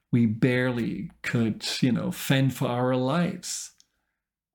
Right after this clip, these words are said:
It's more about maybe getting rejected, hurt, criticized, ridiculed, having failure.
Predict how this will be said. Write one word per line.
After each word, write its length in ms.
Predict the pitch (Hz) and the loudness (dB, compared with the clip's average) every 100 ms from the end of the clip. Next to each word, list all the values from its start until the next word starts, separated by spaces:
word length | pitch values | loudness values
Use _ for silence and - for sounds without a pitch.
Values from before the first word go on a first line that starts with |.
| _ _ | _ _
It's 180 | 156 - | 0 8
more 400 | 170 196 214 185 | 10 10 6 4
about 840 | 160 151 139 139 139 - - - - - _ | 2 0 2 2 0 -2 -6 -6 -10 -18 _
maybe 680 | 123 131 131 139 135 135 120 - | 2 4 4 4 6 4 0 -4
getting 240 | - 127 139 | -2 2 4
rejected, 800 | 139 110 135 131 - 123 117 110 | 4 2 -2 -2 -4 -2 -2 -2
hurt, 680 | - - 143 135 127 113 - | -8 0 2 2 0 -4 -10
criticized, 1000 | - 143 135 131 - 123 117 117 117 - | -2 0 0 -2 -2 -2 0 -2 -2 2
ridiculed, 880 | 135 139 - - 127 117 110 - - _ _ _ _ _ _ _ | 2 2 -2 -2 0 0 -4 -8 -16 _ _ _ _ _ _ _
having 260 | 135 147 156 | 2 4 2
failure. 1040 | - - 143 143 147 139 127 117 113 | 0 0 2 2 0 0 -2 -4 -8